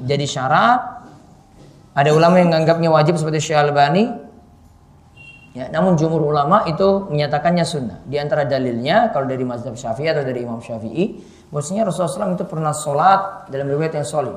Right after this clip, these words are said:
Sahih. Kalau tidak salah diriwayatkan oleh Bukhari atau Muslim. Bukan dalam kitab, salah satu dari kitab Sahihain.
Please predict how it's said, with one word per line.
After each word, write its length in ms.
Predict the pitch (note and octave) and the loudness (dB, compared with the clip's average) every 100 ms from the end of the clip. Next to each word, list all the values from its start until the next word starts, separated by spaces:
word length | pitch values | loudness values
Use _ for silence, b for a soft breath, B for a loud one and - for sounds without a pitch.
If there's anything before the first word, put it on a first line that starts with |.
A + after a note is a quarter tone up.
| - - | -14 -8
Sahih. 320 | D#3 C3+ - B B - | -6 -6 -8 B B -18
Kalau 80 | C3 | -10
tidak 240 | C3+ C3+ | -8 -6
salah 160 | D3 D3+ | -4 -2
diriwayatkan 480 | C#3 C3+ C3 C3 C3 | 0 0 -2 -2 -4
oleh 160 | B2+ | -4
Bukhari 320 | A#2 B2 D3 | -6 -2 0
atau 160 | C#3+ C#3 | 0 -2
Muslim. 320 | C#3 - A2+ G#2 - - - - - - - - - - - - - - - - - | -6 -6 -8 -10 -16 -20 -20 -20 -20 -20 -20 -20 -20 -20 -20 -20 -20 -20 -20 -20 -2
Bukan 160 | D3+ | 2
dalam 240 | D3+ C#3+ C#3 | 4 4 0
kitab, 240 | C3+ E3 | 0 -2
salah 160 | D#3+ D3 | 0 -2
satu 160 | D#3+ | -2
dari 160 | E3 D3 | -2 -4
kitab 240 | - - | -4 -6
Sahihain. 560 | - B2+ A2+ C#3+ A#2+ | -4 -6 -2 -2 -2